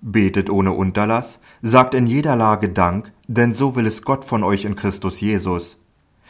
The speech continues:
Den Heiligen Geist dämpft nicht, die Reden geisterfüllter Männer verachtet nicht, prüft alles, behaltet das Gute,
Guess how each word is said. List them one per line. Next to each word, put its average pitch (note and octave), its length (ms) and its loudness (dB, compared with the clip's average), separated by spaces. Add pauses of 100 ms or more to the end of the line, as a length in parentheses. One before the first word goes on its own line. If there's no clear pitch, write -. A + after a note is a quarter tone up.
(360)
Den B2 300 2
Heiligen B2 420 0
Geist F#2+ 360 0
dämpft A2+ 320 -4
nicht, F#2+ 340 -4 (220)
die B2+ 200 2
Reden B2+ 360 0
geisterfüllter G2+ 720 0
Männer F#2+ 260 2
verachtet - 560 -4
nicht, G2 320 -2 (320)
prüft - 380 -2
alles, A2+ 420 -2 (200)
behaltet B2 600 0
das G#2+ 220 -4
Gute, G2+ 500 -2